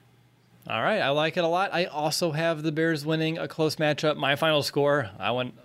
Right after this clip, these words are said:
unorthodox, twenty-five twenty-four. I, I don't know if that would be a scoregami or not. I do wanna check now that I thought about it here on the show. I'm not gonna strain this internet any more, uh, than I need to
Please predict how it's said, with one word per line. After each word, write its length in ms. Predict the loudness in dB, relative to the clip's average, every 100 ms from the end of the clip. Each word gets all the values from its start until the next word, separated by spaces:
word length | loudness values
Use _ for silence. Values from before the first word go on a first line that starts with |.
| -4
unorthodox, 760 | -4 -2 -4 -4 -2 -4 -6
twenty-five 500 | -4 -2 2 2 0
twenty-four. 560 | -2 -6 -4 -2 -2 -6 -18 -20 -20 -14 -2
I, 200 | 0 2
I 20 |
don't 120 | 2
know 80 | 0
if 80 | 2
that 200 | 2 2
would 140 | 0
be 80 | 0
a 40 |
scoregami 760 | 0 2 0 2 2 2 2 0
or 80 | 0
not. 300 | 0 0 -2 _
I 280 | -8 -6 -6
do 180 | -4 -4
wanna 160 | -4 -4
check 260 | -2 -2
now 260 | 0 -2 -4 -2
that 180 | 0
I 100 | 0
thought 220 | 0 0 2
about 240 | 2 2
it 120 | 0 -2 -2
here 220 | 0 2
on 200 | 0 -2
the 60 | -2
show. 320 | 0 -2 0
I'm 100 | 0
not 180 | 0 -2
gonna 320 | -4 -2 -4 -10 -20 -12
strain 400 | -10 -4 -2 -2
this 200 | -4 -4
internet 460 | -6 -4 -2 -4 -6 -18 -8
any 200 | -4 -2
more, 360 | 0 2 0
uh, 160 | 0 0
than 100 | 0
I 100 | -2
need 240 | 0 -2 0
to 280 | 0 0